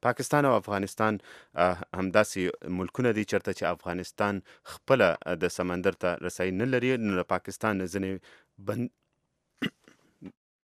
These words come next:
بندرونه استعمالوي. اه، ډېر په بخښنه، اه، بندرونه استعمالوي، خو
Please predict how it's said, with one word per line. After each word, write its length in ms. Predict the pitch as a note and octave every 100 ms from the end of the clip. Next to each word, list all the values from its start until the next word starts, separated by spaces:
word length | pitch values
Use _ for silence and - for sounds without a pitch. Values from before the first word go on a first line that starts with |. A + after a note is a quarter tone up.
| _ _ _ _ _ _ _ _ - -
بندرونه 560 | F#2 G#2 G2+ G#2 A#2
استعمالوي. 680 | G#2+ G2+ - F#2+ G2 G#2+ C#3+ D#3 - - - _ -
اه، 340 | F2+ F2+ F#2
ډېر 160 | F2+ G2+
په 60 | F#2+
بخښنه، 320 | G#2+ B2+ C3+ - - - _ F#2+
اه، 180 | G#2
بندرونه 460 | G2+ A#2+ B2 C3 D3+
استعمالوي، 520 | C#3+ B2+ B2+ B2 C#3
خو 360 | C3+ - -